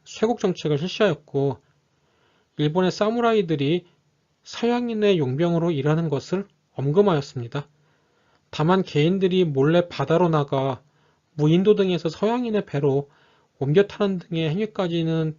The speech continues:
다 단속할 수는 없었고, 여러 구멍이 있었는데요. 실제로 형성된, 실제로 시행된 일본의 쇄국 정책은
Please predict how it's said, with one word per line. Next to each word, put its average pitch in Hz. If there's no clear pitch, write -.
다 -
단속할 -
수는 180
없었고, -
여러 156
구멍이 170
있었는데요. 135
실제로 254
형성된, 196
실제로 247
시행된 254
일본의 147
쇄국 208
정책은 143